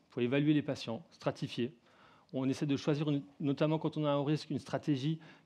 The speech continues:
qui va, d'anesthésie qui va diminuer la survenue des nausées et vomissements post-opératoires. En fonction du nombre de facteurs de risque qu'on a identifiés,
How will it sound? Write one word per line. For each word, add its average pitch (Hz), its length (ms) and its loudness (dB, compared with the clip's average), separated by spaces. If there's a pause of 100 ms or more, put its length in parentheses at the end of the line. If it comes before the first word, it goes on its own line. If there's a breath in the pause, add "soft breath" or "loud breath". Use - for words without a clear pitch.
(140)
qui 135 140 -8
va, 131 280 -2
d'anesthésie 139 480 2
qui 147 140 -2
va 123 120 2
diminuer 160 440 4
la 147 100 4
survenue 143 340 0
des 151 60 2
nausées 139 220 2
et - 20 2
vomissements 139 420 0
post-opératoires. 123 880 -4 (600 soft breath)
En 175 80 0
fonction 190 320 2
du 160 120 4
nombre 170 320 2
de 120 100 -12
facteurs 151 300 -4
de 147 60 -2
risque 156 220 -2
qu'on 147 100 -2
a 139 60 2
identifiés, 147 580 -2